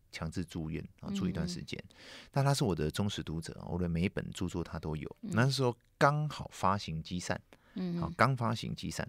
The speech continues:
Speaker 2: 嗯。
Speaker 1: 那他就买了我的书，哦，
Speaker 2: 嗯。
Speaker 1: 那他就想要阅读，哦，
Speaker 2: 嗯。
Speaker 1: 那他那，记得他住院的那天晚上，他就叫他姐姐啊，把他家里我的书都带过去给他，
Speaker 2: 嗯，嗯，嗯。
Speaker 1: 哦，那他就都很开心，他把我的书放在那个病房的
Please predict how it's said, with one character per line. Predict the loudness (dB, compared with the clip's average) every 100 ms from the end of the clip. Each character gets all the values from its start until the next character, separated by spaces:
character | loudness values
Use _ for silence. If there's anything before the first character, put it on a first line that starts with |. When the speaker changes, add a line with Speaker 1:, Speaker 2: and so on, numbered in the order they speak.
| -4
Speaker 2:
嗯。 | -4 -4
Speaker 1:
那 | 0
他 | 2 4
就 | 4 2 0 -6
买 | -6 -4
了 | -2
我 | -4
的 | -6 -6
书， | -4 -2 -2 -4 -6
哦， | -6 -4
Speaker 2:
嗯。 | -6 -8
Speaker 1:
那 | 2 4 4
他 | 2 -2
就 | 0 -2
想 | -2
要 | -4
阅 | -2 -4
读， | -6 -14 _
哦， | -4 0
Speaker 2:
嗯。 |
Speaker 1:
那 | 4 4 2 -6 -14 -16 -18 0
他 | 4
那， | 4 2 -4 _ _ _
记 | 2 4
得 | 4
他 | 2
住 | 2 4
院 | 6
的 | 4
那 | 4
天 | 2 2
晚 | 0 -2
上， | 0 0
他 |
就 | 0
叫 | 0 0
他 | 0
姐 | -2 -4
姐 | 0 0
啊， | 0 -4
把 | -6
他 | -2 -4
家 | -2 -2 -2
里 | -2 -6
我 | -4
的 | -4
书 | -2 0
都 | 0
带 | 0 -2
过 | -4
去 | -8
给 | -12
他， | -8 -4 -4
Speaker 2:
嗯， | -4 -8 -6
嗯， |
嗯。 | -6
Speaker 1:
哦， | -6 0
那 | 2 2 0 -8 -14
他 | -6 0
就 | 2 2 -2 _ _ -2
都 | 4 4 4
很 | 0
开 | 0 0
心， | 0
他 | -2
把 | 0 0
我 |
的 | 0
书 | -4 -6
放 | -6 -6
在 | -6 -6
那 | -6
个 | -6 -6 -4
病 | -4 -6
房 | -6 -8
的 | -6 -6 -8